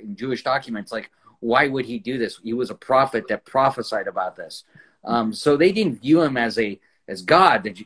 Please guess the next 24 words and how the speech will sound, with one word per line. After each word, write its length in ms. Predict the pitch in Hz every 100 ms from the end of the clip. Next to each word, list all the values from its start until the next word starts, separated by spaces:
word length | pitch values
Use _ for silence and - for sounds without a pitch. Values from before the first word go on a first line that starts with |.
| 117
the 160 | 107
Jewish 320 | 98 139 135
writers 320 | 123 123 117 113
of 80 |
the 80 | 104
time. 300 | - 165 139 - _ _
They 100 | 151
were 140 | 151 -
angry 400 | 147 190 175 139
with 180 | 123 127
him 140 | 127
because 240 | 120 131
they, 180 | 123 123 -
he 240 | 117 135
prophesied 840 | 120 147 151 151 135 139 127 127
the 60 | 113
destruction 640 | 113 110 - 135 135 -
of 100 | 135
the 60 | 117
temple 420 | - 131 131 135
and 140 | 127 110
destruction 480 | 104 127 120 -
of 120 | 120 110
Jerusalem. 560 | 120 180 185 - -